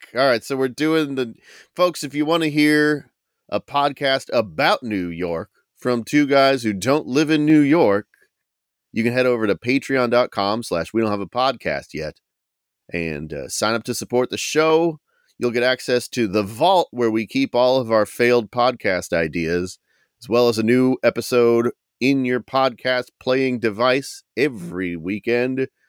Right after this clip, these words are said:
That's a bonus episode along with the free one that you get. Uh, and as always, leave us a review. It really helps the show if you write a review.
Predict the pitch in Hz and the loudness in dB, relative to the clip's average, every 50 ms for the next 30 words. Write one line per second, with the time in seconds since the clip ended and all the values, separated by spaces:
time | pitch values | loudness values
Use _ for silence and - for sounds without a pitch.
0 | _ _ _ _ - 120 123 - 110 95 87 73 78 139 170 180 175 170 156 - | _ _ _ _ -2 -2 0 0 -2 -2 -4 -4 -2 -2 0 2 0 0 0 0
1 | 165 170 - - 160 - - 101 92 82 76 69 69 90 98 92 92 113 135 131 | -2 -2 -2 -4 -8 -4 -2 -2 -2 -2 -4 -4 -4 -4 -4 0 0 0 0 0
2 | 113 101 101 - - 98 - - 131 127 107 92 87 85 85 85 85 80 - - | -2 -4 -6 -6 -8 -12 -8 -6 -4 -2 -2 -2 -2 -4 -4 -4 -6 -8 -6 -4
3 | 95 98 107 - - _ _ _ _ _ _ _ _ _ _ _ _ _ _ _ | 0 0 0 0 -2 _ _ _ _ _ _ _ _ _ _ _ _ _ _ _
4 | _ _ _ _ _ _ _ _ _ - 147 151 151 147 147 147 143 - 156 156 | _ _ _ _ _ _ _ _ _ 0 2 2 4 4 4 4 2 2 0 2
5 | 156 156 156 131 156 151 147 147 151 151 151 143 131 143 156 156 143 147 - - | 2 2 2 2 2 2 2 2 2 2 2 2 2 4 4 4 4 0 -2 -2
6 | 131 123 123 107 101 123 147 151 151 151 151 151 147 135 131 143 147 143 139 135 | 0 0 -2 -2 0 0 4 6 8 8 8 8 6 4 4 4 4 4 4 2
7 | 147 139 127 - - - 139 135 - - 147 139 139 139 139 135 139 139 127 127 | 2 0 0 -2 -4 -4 -4 -4 0 2 4 4 6 6 6 6 6 4 4 2
8 | 139 123 113 127 123 120 131 131 135 131 127 127 127 120 107 120 131 135 139 135 | 0 0 0 -2 0 2 2 2 4 4 2 2 0 0 0 2 4 4 4 4
9 | 135 135 139 139 131 - | 4 2 2 0 -2 -4